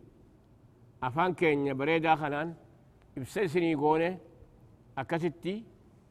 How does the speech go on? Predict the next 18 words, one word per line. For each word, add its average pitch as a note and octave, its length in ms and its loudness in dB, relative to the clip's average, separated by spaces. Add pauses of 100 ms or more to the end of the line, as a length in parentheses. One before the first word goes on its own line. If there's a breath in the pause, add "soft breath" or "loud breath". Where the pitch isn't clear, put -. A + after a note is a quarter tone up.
(120)
jechuu E3 300 0
kanaaf. C3+ 280 0 (1000)
Ee, F3+ 340 2
waa'ee G#3+ 400 4
waan G#3 200 0
garteetiin F3+ 480 0
ammallee F3 380 0
suurta D#3 300 -4
Abasaa E3+ 340 0
keessatti D#3+ 520 -2 (1300)
gooytaan D3+ 400 0
keenya E3 280 2
waa E3 100 2
hedduu F3+ 240 0
nu D#3+ 140 0
dubbate C#3+ 360 -2
ta C3+ 140 -10
duraati. D#3+ 480 -2